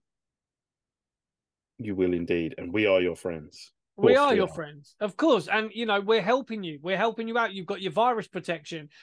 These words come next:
Speaker 2: You've got your V P N. You know, you can go wherever you are, whether you're in Costa, you could be in some cafe, um, you could be anywhere, and you, you're using the public Wi-Fi. You've got your protection on your devices. Um, you know, as we said before, you can watch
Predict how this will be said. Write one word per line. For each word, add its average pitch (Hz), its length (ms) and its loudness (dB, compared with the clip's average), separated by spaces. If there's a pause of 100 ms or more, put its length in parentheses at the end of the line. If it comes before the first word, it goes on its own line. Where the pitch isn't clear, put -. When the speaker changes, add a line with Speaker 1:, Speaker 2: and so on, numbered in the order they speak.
Speaker 2:
You've 185 140 -2
got 202 180 2
your 196 120 -4
V 190 200 -2
P 196 240 -2
N. 175 260 0 (400)
You 185 80 -2
know, 208 120 2
you 208 220 -6
can 208 200 -6
go 226 200 2
wherever 196 440 -2
you 220 160 -2
are, 214 160 4
whether 165 200 -4
you're 180 200 -8
in 175 100 -8
Costa, 226 500 -2
you 202 140 -6
could 175 160 -8
be 180 140 -4
in 170 80 -8
some 165 240 -8
cafe, 220 600 0 (300)
um, 190 300 0
you 196 100 -6
could 180 160 -4
be 170 160 0
anywhere, 226 540 2 (240)
and 190 180 -8
you, 185 160 -10
you're 180 260 -4 (140)
using 190 460 -4
the 185 120 0
public 180 420 -2
Wi-Fi. 220 680 2
You've 190 200 -12
got 175 160 -8
your 180 80 -8
protection 190 560 -6
on 180 120 -4
your 170 120 -6
devices. 202 760 -2 (640)
Um, 202 480 -2
you 220 140 -2
know, 196 260 0
as 196 240 -4
we 202 80 -10
said 208 240 -6
before, 247 300 -4
you 170 120 -6
can 190 160 -4
watch 185 320 -6